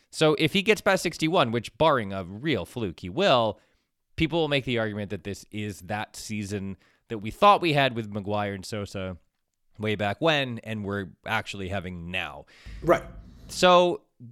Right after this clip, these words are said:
Speaker 1: it, it is, it's horrifying, obviously, if you don't like the Yankees, as we don't like the Yankees, and it's very scary because even while the,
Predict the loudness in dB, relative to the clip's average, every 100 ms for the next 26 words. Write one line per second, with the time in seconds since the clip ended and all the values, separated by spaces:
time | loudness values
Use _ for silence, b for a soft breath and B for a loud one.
0 | -12 0 0 4 2 2 0 0 -2 0
1 | 2 2 2 2 2 2 0 -2 -4 -4
2 | -4 -2 -4 -4 -6 -4 -4 -4 -6 -8
3 | -8 -12 -10 -10 -8 -8 -8 -10 -10 -10
4 | -12 -14 -14 -12 -12 -10 -12 -14 -12 -12
5 | -10 -8 -8 -2 0 0 -2 -4 -6 -8
6 | -8 -14 -8 -6 -4 -4 -2 -2 -2 -6